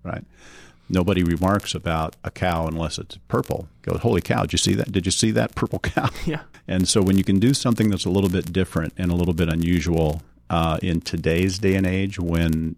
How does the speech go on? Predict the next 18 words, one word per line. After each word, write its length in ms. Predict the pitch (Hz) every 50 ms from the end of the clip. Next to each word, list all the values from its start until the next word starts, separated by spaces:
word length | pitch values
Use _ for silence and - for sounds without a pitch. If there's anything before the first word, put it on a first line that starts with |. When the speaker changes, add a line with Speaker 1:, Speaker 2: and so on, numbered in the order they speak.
| _ -
Speaker 1:
it 160 | - 82 78
is 160 | 78 80 80
so 540 | - - - 90 87 85 87 87 87 85 85 80 - - _ -
rare, 460 | - 82 82 80 82 87 98 117 123 - - _ _ _ _ _ - - _ _ _ _ -
uh, 280 | 87 82 80 80 78 -
I 120 | - 92
think 280 | 90 - 95 92 - -
you 60 | 87
get 260 | 85 85 80 - - -
extra 320 | - 90 - - - - 82
mileage 400 | 82 80 82 82 82 80 76 -
from 220 | - 76 78 78
it 100 | - -
today 280 | - - 73 80 78 78
when 180 | 76 78 78
you 80 | 80 76
do 160 | 78 78 80
it. 160 | - - -